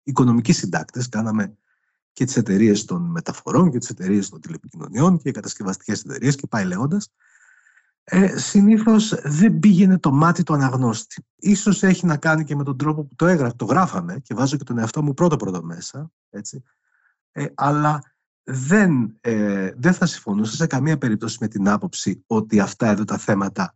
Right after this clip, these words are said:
δεν αναδεικνύονται. Μια χαρά τα δημοσίευαν. Εγώ μόνο είχα γράψει ένα τσουβάλι,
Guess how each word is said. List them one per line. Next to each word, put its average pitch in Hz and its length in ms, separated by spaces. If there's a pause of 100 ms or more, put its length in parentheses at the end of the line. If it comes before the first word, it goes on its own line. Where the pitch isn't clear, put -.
δεν 117 260
αναδεικνύονται. 87 760 (380)
Μια 180 220
χαρά 127 240
τα 110 120
δημοσίευαν. 127 880 (280)
Εγώ 147 360
μόνο 151 220
είχα 127 160
γράψει 131 320
ένα 131 100
τσουβάλι, 113 640